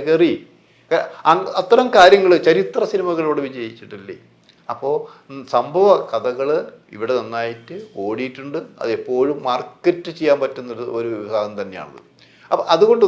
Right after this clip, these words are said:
തന്നെയാണ് കളങ്കാവൽ ആദ്യത്തെ ഒരാഴ്ച, അവർ, അവർ, അവരുടെ, അവരുടെ തീരുമാനങ്ങളിലൊന്നും ഇങ്ങനെയാണ് അവർ, ആദ്യത്തെ ഒരാഴ്ച കേരളത്തിലെ തിയേറ്ററുകളെല്ലാം കൈയടക്കുന്നത് മമ്മൂട്ടി ഫാൻസിന് ആൾക്കാരായിരിക്കും. മമ്മൂട്ടി ഫാൻസ്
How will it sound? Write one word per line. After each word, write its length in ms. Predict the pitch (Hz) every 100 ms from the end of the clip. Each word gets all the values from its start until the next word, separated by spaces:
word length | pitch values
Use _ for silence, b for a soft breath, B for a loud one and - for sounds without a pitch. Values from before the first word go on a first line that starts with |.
| 165
തന്നെയാണ് 420 | 147 143 123 120 117
കളങ്കാവൽ 640 | 131 143 147 151 131 120 107 - _ _ - - b b b b
ആദ്യത്തെ 580 | 110 139 180 196 196 139 92 - - - 151
ഒരാഴ്ച, 520 | 160 165 147 123 - 107
അവർ, 140 | 151 175 156
അവർ, 140 | 156 185 -
അവരുടെ, 360 | 143 175 185 165 - - 135
അവരുടെ 240 | 151 165 160
തീരുമാനങ്ങളിലൊന്നും 920 | 156 180 170 160 156 156 151 143 147 143
ഇങ്ങനെയാണ് 320 | 143 139 120
അവർ, 80 | 95 78 B B B 135 147
ആദ്യത്തെ 440 | 175 196 196 190 185 -
ഒരാഴ്ച 640 | 131 139 143 170 190 185 170 175 175
കേരളത്തിലെ 600 | 127 120 147 156 156 156 151 -
തിയേറ്ററുകളെല്ലാം 960 | 127 147 156 160 151 139 139 147 151 151 -
കൈയടക്കുന്നത് 840 | 127 147 156 147 143 143 139 135 135 B B B -
മമ്മൂട്ടി 400 | 123 127 131 139 127
ഫാൻസിന് 480 | 123 117 - 117 113 -
ആൾക്കാരായിരിക്കും. 640 | 113 107 107 95 87 - _ 104
മമ്മൂട്ടി 320 | 101 113 127
ഫാൻസ് 360 | 123 123 120